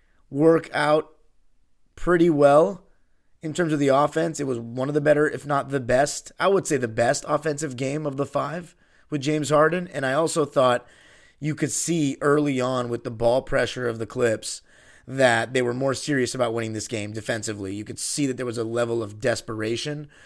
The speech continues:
So I liked seeing that effort, and I think that was a thing for all eight players that played. And mind you, I said eight. So the Clippers really only went eight deep. Norman Powell,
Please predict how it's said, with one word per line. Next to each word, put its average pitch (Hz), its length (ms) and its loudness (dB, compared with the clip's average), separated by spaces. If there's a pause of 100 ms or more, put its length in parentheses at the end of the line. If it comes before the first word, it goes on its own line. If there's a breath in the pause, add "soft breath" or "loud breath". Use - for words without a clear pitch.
(140 loud breath)
So 156 160 -2
I 165 60 4
liked 160 260 0
seeing 151 240 -2
that 123 200 0
effort, 117 260 -2
and 110 120 -6
I 113 60 -2
think 123 220 -10
that 120 160 -2
was 110 240 -6 (1300 soft breath)
a 180 80 4
thing 165 300 0
for 165 180 0
all 180 280 2
eight 151 180 -4
players 120 340 -2
that 101 180 -4
played. 95 320 -8 (680)
And 98 200 -10
mind 131 300 0
you, 110 100 -6
I 107 80 -6
said 123 280 -2
eight. 117 280 -4 (140)
So 120 100 -14
the 117 60 -10
Clippers 190 300 -2
really 160 160 0
only 156 180 -4
went 143 220 -2
eight 143 240 -4
deep. 127 320 -6 (320 soft breath)
Norman 170 500 -2
Powell, 151 560 4